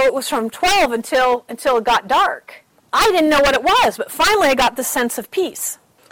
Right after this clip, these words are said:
Then the next day I got a phone call, and it was my mom. And she said, "Do you know what happened to," and I'm not gonna say the person's name, "so-and-so?" And I said, "No." And she said, "He got in a car accident yesterday,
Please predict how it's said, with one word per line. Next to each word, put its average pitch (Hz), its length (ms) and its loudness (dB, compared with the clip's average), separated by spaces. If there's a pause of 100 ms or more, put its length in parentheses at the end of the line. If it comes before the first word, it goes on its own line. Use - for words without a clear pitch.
(120)
Then 294 220 0
the 269 40 -4
next 285 300 -6
day 349 160 2
I 277 60 -2
got 220 160 -2
a 214 40 -14
phone 339 360 -6
call, - 420 -14 (580)
and 220 220 -8 (100)
it - 40 -14
was 226 180 -4
my 196 140 -4
mom. 269 540 -4 (360)
And 208 140 -8
she - 120 -8
said, 226 300 -2
"Do 196 80 -10
you 285 160 0
know 262 300 0
what 233 240 -2
happened 226 520 -4
to," 190 440 -6 (420)
and 208 80 -8
I'm 202 200 -4
not 202 220 -8
gonna 214 120 -14
say 202 180 -4
the 190 300 -16
person's 196 420 -8
name, 208 240 -8 (380)
"so-and-so?" 269 840 0 (540)
And 240 140 -4
I 254 140 -4
said, 247 240 -2
"No." 320 480 -6 (560)
And 226 100 -8
she - 140 -6
said, 247 320 0 (180)
"He 269 160 -6
got 269 180 0
in 226 60 -6
a 214 60 -8
car 381 280 0
accident 196 560 -4
yesterday, 180 760 -10